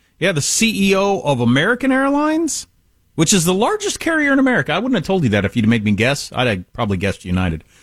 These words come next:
But American Airlines is the biggest. Their C E O and Southwest all, both said,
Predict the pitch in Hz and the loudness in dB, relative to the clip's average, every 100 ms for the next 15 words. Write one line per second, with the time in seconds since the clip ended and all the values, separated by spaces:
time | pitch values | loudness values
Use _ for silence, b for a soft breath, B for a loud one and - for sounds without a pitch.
0 | b 117 151 160 135 151 123 113 95 92 | b 2 2 0 -2 -2 0 -2 -2 -4
1 | 95 101 98 - b b 160 226 - 214 | -2 -2 -4 -8 b b -2 0 -2 0
2 | 214 214 202 - 196 185 196 196 - 165 | 0 2 0 0 -2 -2 -2 -2 -4 -4
3 | 165 139 202 208 - 151 123 | -2 -2 -2 -2 0 0 0